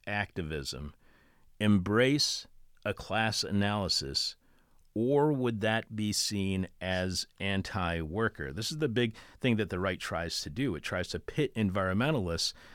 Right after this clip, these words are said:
those who are trying to fight against, uh, making climate change, exacerbating climate change, making it even worse,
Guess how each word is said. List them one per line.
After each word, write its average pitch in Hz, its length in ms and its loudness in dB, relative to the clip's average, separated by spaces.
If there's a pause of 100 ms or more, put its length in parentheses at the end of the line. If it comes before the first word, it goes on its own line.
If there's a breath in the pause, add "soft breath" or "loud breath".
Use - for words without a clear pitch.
(120)
those 107 180 2
who 104 80 0
are 92 80 0
trying 101 280 -2
to 92 60 -4
fight 98 260 -2
against, 92 360 -2 (340 soft breath)
uh, 64 180 -4 (140)
making 95 380 0
climate 92 340 -4
change, 87 320 -2
exacerbating 92 640 -2
climate 95 340 -4
change, 98 300 -4
making 98 240 -4
it 90 140 -2
even 90 340 0
worse, 110 340 -2